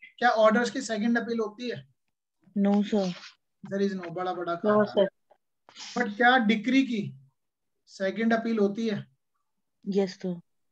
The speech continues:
Speaker 1: ठीक है, और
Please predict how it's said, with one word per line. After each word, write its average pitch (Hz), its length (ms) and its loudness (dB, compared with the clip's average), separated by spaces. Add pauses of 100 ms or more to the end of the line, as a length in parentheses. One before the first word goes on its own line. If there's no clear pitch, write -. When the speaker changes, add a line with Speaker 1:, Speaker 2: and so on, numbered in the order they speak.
(560)
Speaker 1:
ठीक 175 340 -10
है, 214 260 -4 (1160)
और 226 300 6